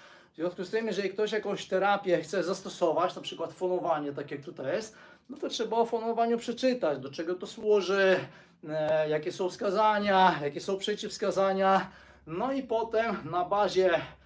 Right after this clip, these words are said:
e, wszystkich za i przeciw, no na przykład zdecydować się na to fonowanie, zobaczcie jaki będzie efekt, tak? Bo czasami,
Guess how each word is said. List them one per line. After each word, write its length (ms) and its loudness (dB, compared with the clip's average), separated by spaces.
e, 340 2
wszystkich 400 -4
za 180 2
i 80 4
przeciw, 680 -2
no 240 0
na 100 0
przykład 300 0
zdecydować 640 6
się 80 -6
na 100 -2
to 60 -8
fonowanie, 560 -6
zobaczcie 360 -6
jaki 120 -10
będzie 320 -4
efekt, 280 0
tak? 160 -2
Bo 80 -6
czasami, 500 -4